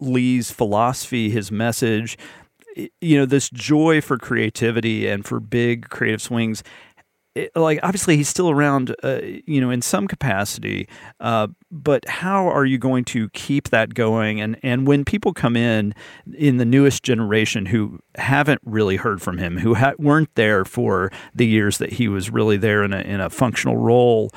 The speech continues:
uh, you know, wh-, what are you gonna, how, what do you think you'll find yourself telling them about, "Well, here's what Lee Clow always said," or <laughs> "Here's, here's what he would have said, uh, if he were still running things"? Uh, wh-, what,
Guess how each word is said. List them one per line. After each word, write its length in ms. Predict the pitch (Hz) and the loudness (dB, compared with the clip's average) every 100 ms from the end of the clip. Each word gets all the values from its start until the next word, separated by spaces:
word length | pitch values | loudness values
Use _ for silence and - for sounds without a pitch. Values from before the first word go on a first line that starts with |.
| - - - - | -18 -20 -18 -2
uh, 400 | 113 110 98 95 147 - - _ _ _ _ _ | 2 4 2 0 -6 -20 -20 _ _ _ _ _
you 140 | 160 143 | -2 0
know, 100 | 143 | 0
wh-, 220 | 143 - | -4 0
what 180 | 151 196 | 0 2
are 20 | |
you 60 | |
gonna, 320 | 202 151 131 113 139 | 0 2 2 0 -2
how, 160 | 143 | -2
what 160 | 143 170 | 2 2
do 60 | |
you 60 | 202 | 2
think 200 | 175 147 | 0 2
you'll 100 | 147 | 2
find 240 | - 127 | 4 2
yourself 300 | 127 - 113 | 0 0 0
telling 240 | - 123 123 | 2 2 2
them 140 | 107 | 0
about, 200 | 104 95 | 0 0
"Well, 300 | 131 139 131 - | 4 4 2 0
here's 240 | 135 - | -2 0
what 120 | 160 | 0
Lee 120 | 127 117 | 2 0
Clow 400 | 113 98 98 95 | 0 2 2 0
always 240 | 95 87 | -2 -4
said," 240 | 117 - | -6 -4
or 80 | 113 | 0
<laughs> 400 | 180 349 214 - | 0 4 2 4
"Here's, 320 | - 202 - 220 - | 2 2 0 -6 -2
here's 220 | 190 185 | -4 0
what 160 | 151 | 2
he 120 | 143 147 | 2 0
would 120 | 135 | -2
have 120 | 117 | -4
said, 280 | 131 104 104 - - 170 | -2 -2 -4 -6 -6 0
uh, 200 | 117 120 | 2 2
if 100 | 113 | 2
he 120 | 127 | 0
were 100 | 120 | 0
still 240 | 113 120 104 | 0 0 0
running 300 | 104 107 110 | -2 -2 -4
things"? 420 | - - 120 - | -6 -6 -8 -4
Uh, 220 | - 120 | -2 -2
wh-, 260 | - 80 147 | -2 -6 0
what, 220 | 165 | 2